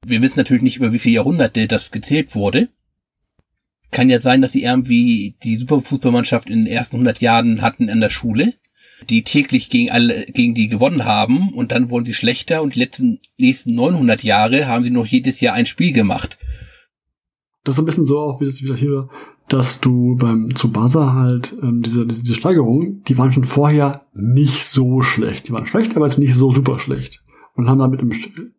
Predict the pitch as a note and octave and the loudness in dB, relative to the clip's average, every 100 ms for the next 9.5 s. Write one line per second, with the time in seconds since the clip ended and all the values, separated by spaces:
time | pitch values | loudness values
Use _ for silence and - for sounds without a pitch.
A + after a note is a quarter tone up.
0 | _ _ - F#3+ C3+ B2 A3+ A3+ G3+ F#3+ | _ _ -2 0 2 2 0 2 2 2
1 | F3 C#3 B2+ E3+ F3 E3 D3+ - - - | 0 0 0 -2 -2 -2 -2 -6 -16 -20
2 | - _ _ _ _ D3 D3 C#3 C3 B2+ | -20 _ _ _ _ 2 2 4 2 2
3 | C3 B2+ B2 B2 B2 - C3+ C3 B2+ A#2 | 2 0 0 -2 -4 0 0 0 0 -6
4 | A#2+ - B2 A#2+ B2 - A#2+ B2 - - | -6 -4 -4 -2 -4 -2 -2 -2 -6 -16
5 | - - _ C3+ B2+ A#2 - A#3+ G#3+ E3+ | -16 -18 _ -2 0 -2 -2 -2 0 0
6 | D#3+ D#3 D3+ D3+ D3 - - - _ C3+ | 0 0 2 2 0 -10 -20 -20 _ 2
7 | C3 C3 A#2 A2+ C#3 B3 G3 B2+ C#3 C3 | 2 2 -2 0 0 0 2 2 2 2
8 | A#2+ C#3+ - - C#3 D#3 C#3+ - B2 C3+ | 2 2 0 -2 -2 -2 -4 -2 0 0
9 | B2+ G3 F#3+ G#3 D4 | 0 -2 0 0 0